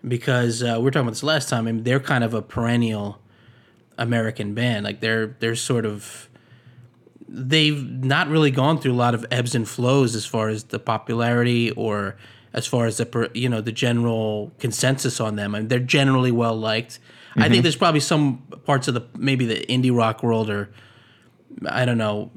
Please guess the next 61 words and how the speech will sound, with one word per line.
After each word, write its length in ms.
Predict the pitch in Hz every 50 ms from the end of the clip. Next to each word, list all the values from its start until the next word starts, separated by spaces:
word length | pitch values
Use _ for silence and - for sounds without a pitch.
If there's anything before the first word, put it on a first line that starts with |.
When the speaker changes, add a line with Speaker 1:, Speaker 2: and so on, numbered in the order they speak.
| - 123
Speaker 1:
some 220 | 123 - - - 135
of 40 | 131
the 60 | 127
more 200 | 123 120 - -
underground 540 | 120 127 123 123 117 120 120 117 113 113 110
styles 280 | - - 120 113 110
that 320 | 120 110 - 117 127 123 -
probably 260 | - 135 127 127 117
look 180 | 113 117 113
at 120 | - 110 -
them 180 | 120 110 110
as, 120 | 110 104 107
like, 160 | 107 101 -
mainstream 520 | - 110 107 104 - - - 110 104 104
rock 220 | 104 104 104 - -
now, 120 | 117 117
which 140 | 117 120 -
is 60 | 135 -
ironic. 480 | 107 110 107 107 104 104 113 123 123 - - -
But 180 | - - 113 107 - - - - - - - - - - _ - -
they're 180 | - 135 156 156
generally 360 | 143 156 185 185 185 175 170
a 60 | 151
well-liked 520 | 135 127 147 147 147 143 139 135 131 135 -
band. 680 | 135 131 135 131 131 123 117 - 104 113 - 123 123
Dave 220 | 120 131 135 135 139
Grohl 320 | 131 135 127 127 131 131
has 80 | 123 113
become 300 | 117 123 - 127 120 117
this, 220 | 117 110 - -
like, 280 | - 113 110 110 - -
sort 240 | - - - 120 117
of 60 | 113
iconic 500 | 104 107 - - - 123 117 127 120 -
figure 380 | - - 117 113 120 120 123 123
that 200 | 117 107 107 - - - - - - - - _
shows 280 | - 220 - 143 135 123
Speaker 2:
Mm-hmm. 60 | 131
Speaker 1:
up 120 | 123 120 139
anywhere. 320 | 135 139 139 135 135 131
He 60 | 127 123
can 100 | - 120
show 180 | - - 135 127
up 120 | 120 -
with 80 | 120 -
Tenacious 440 | - 139 127 120 120 - - 110 -
D, 340 | - - 135 135 139 135 123
and 120 | 113 110 - - - - - -
he 100 | - 139
does 240 | 135 151 160 170 165
have 140 | 190 170 147
a 40 | 139
sense 260 | - - 160 139 131
of 60 | 131 120
humor 280 | - 160 175 170 151 127
about 240 | 113 113 110 107 104
himself, 300 | - - - 113 107 -
which 80 | - 113
I 60 | 110
think 220 | 110 - 139 127 131
that's 280 | 127 120 120 - -